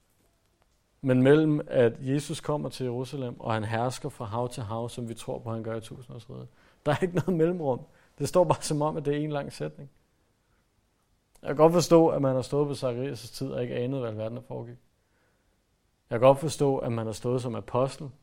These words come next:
og selv den dag, hvor Jesus blev taget til himlen, har spurgt, "Er det i dag, du sætter dit rige op? Er det i dag, vers ti bliver opfyldt?" Fordi jeg har set vers ni, der var jeg med.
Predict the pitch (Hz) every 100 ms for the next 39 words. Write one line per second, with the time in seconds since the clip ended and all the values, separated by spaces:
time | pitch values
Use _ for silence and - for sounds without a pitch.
0 | _ _ _ _ 127 117 151 139 131 127
1 | 127 127 117 110 113 123 - 127 - 110
2 | 117 113 - 98 110 120 127 127 _ _
3 | - 110 - 117 117 - - _ _ 120
4 | 107 101 - 123 131 135 - 113 107 107
5 | 107 107 107 107 113 _ _ _ _ _
6 | _ _ _ _ _ _ 120 113 107 131
7 | 135 131 113 - - 135 135 123 110 107
8 | - - _ _ _ _ _ _ _ _
9 | _ _ _ _ _ _ _ _ _ _
10 | _ - 131 110 107 214 - 175 127 113
11 | 98 120 165 - - _ _ _ _ _
12 | - 151 180 117 107 120